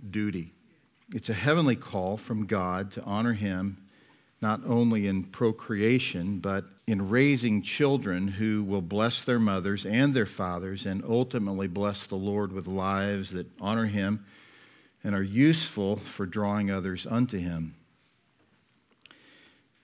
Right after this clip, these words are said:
But if you're not a mother, or if you are estranged from your children, if you've lost children to a tragic early death,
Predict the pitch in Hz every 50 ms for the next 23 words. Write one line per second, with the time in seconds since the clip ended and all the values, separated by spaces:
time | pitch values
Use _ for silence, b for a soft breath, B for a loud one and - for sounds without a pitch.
0 | _ _ - 131 139 135 - - 135 127 131 135 139 156 147 135 120 110 104 113
1 | 127 135 - b b b b b b b b b b b b b _ _ _ _
2 | _ _ _ _ _ - - 104 107 110 113 107 107 104 107 104 - - 113 110
3 | 110 110 104 85 104 104 107 98 98 - - - - 120 113 107 107 110 117 117
4 | 120 - - - - - 107 101 104 104 104 101 101 107 110 - - - 107 92
5 | 90 90 98 110 107 - b b b b b b b b b b b b b b
6 | b _ _ - - 92 - 104 98 85 92 104 107 98 104 110 113 110 - -
7 | - - - - b b b b b b b _ _ _ - - - 113 107 104
8 | 101 107 110 117 113 - 104 92 87 - - - - 110 104 101 98 98 107 107
9 | - - - - - b b b b b b b b b b b b _ - -
10 | 101 104 101 101 104 107 95 98 98 95 101 95 87 92 110 117 - - -